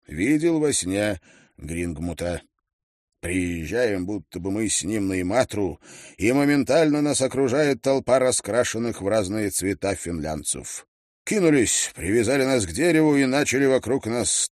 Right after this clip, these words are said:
танец танцевать. Как, э, спрашиваем, танец называется «Коккола». И, отплясав, начали говорить, что вот сейчас нас зарежут и съедят.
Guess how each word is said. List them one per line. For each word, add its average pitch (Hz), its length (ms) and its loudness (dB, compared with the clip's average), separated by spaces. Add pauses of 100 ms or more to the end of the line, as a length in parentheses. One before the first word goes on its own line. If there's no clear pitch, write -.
танец 110 600 0
танцевать. 95 840 -2 (340)
Как, 143 340 -2
э, 120 220 -2
спрашиваем, 117 680 -2
танец 156 580 0
называется 107 720 -2
«Коккола». 160 1400 6 (360)
И, 104 160 0
отплясав, 127 840 4
начали 127 400 -2
говорить, 123 400 4
что 120 180 -2
вот 131 140 -2
сейчас 120 560 0
нас 110 340 -2
зарежут 123 800 0 (400)
и 120 240 -2
съедят. 117 580 0